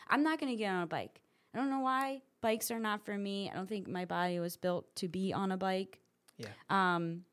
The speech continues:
Speaker 2: Well, you know what? I, to, to that point, I feel the same way on treadmills, actually. Like, and this is just, I know as a fitness sales guy, this might be a weird thing
Speaker 1: Yeah.
Speaker 2: to say. I've never really felt comfortable running on a treadmill.
Speaker 1: Yeah.
Speaker 2: Like, I feel like I need to look at my feet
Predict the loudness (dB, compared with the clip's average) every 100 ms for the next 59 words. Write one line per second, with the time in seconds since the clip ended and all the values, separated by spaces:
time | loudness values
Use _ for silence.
0 | _ 0 2 4 4 4 0 -2 -6 -4
1 | 2 2 2 0 6 8 8 6 4 4
2 | 4 4 6 6 6 4 4 4 4 4
3 | -2 -4 -6 -6 -4 -4 -2 -4 -8 -12
4 | -4 4 6 6 2 2 2 0 -2 -14
5 | 0 6 8 6 4 2 2 2 2 2
6 | 4 4 4 4 4 4 4 4 4 0
7 | 4 4 4 2 0 2 2 4 4 4
8 | 2 2 0 2 2 2 -2 -2 0 0
9 | 0 -2 -4 -2 -2 0 -4 -2 -2 -2
10 | -6 -8 -2 4 4 4 2 2 2 4
11 | 4 2 -2 -2 -2 -2 -6